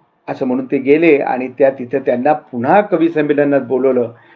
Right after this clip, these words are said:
यांनी रसिकांच्या आग्रहासाठी त्यांनी ते ऐकलं आणि र-, कविता आपल्या ऐकवलेल्या आहेत. बरं, दोन घटना झाल्यानंतर तरी साहित्य संस्थांनी शहाणं व्हावं ना, पण नाही.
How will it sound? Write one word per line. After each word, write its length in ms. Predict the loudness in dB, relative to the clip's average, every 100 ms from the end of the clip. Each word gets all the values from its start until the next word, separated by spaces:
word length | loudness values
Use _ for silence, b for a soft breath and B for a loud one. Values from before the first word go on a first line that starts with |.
| b -8
यांनी 320 | -4 2 4
रसिकांच्या 680 | 4 0 0 0 2 2 2
आग्रहासाठी 760 | 4 4 4 2 -4 -6 -12 _ _ _ _ -4
त्यांनी 240 | -2 -2
ते 120 | 2
ऐकलं 500 | 0 0 -2 0 0 0 _
आणि 260 | -8 -6 -6
र-, 100 | -6 -4
कविता 320 | -4 -2 -2
आपल्या 240 | -4 -6 -12
ऐकवलेल्या 500 | -14 -20 -20 -20 -20
आहेत. 100 | -20 _ _ _ _ b b b 0
बरं, 180 | 2 2 2
दोन 260 | 2 2
घटना 320 | 2 2 2
झाल्यानंतर 640 | 4 2 2 -2 0 -2 0
तरी 180 | 0 0
साहित्य 460 | 0 -2 0 -2 0
संस्थांनी 800 | -2 -4 -2 -2 0 0 -2 -8 -4
शहाणं 300 | 0 2 2
व्हावं 340 | 2 2 0 -4
ना, 80 | -8 -16 _ _ _ _ _ _ _ _ -6
पण 120 | 0
नाही. 280 | 0 0